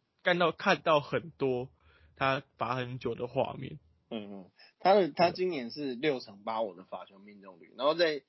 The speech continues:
Speaker 2: 呃，季后赛五乘四一，当然是有所下滑，但是你说真的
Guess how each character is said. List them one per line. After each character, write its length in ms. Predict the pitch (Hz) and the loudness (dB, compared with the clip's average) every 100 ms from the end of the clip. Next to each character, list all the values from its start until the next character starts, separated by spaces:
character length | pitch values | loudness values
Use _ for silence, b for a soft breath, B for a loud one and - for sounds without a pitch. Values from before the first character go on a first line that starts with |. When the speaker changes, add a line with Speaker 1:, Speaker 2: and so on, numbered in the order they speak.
| _ _ _ | _ _ _
Speaker 2:
呃， 120 | 120 | -10
季 320 | 113 - 185 165 | -10 -4 0 2
后 180 | 156 | 0
赛 300 | 135 160 110 - _ _ _ _ | 0 -2 -4 -10 _ _ _ _
五 200 | 123 120 | -2 -2
乘 260 | 120 117 | -4 -8
四 320 | 127 - 156 139 | -8 -2 2 2
一， 100 | 135 | 4
当 200 | 165 160 | 4 4
然 120 | 131 | 2
是 300 | 151 143 120 | -2 -2 -2
有 200 | 117 127 | -2 -4
所 140 | 110 | -6
下 280 | 98 123 95 | -6 -6 -4
滑， 280 | 80 71 71 | -6 -6 0
但 180 | 139 143 | 0 2
是 220 | 139 123 _ _ _ - | 0 -2 _ _ _ -6
你 120 | 123 | 2
说 260 | 160 160 | 6 6
真 220 | 156 156 151 | 8 4 4
的 300 | 131 113 | 0 -2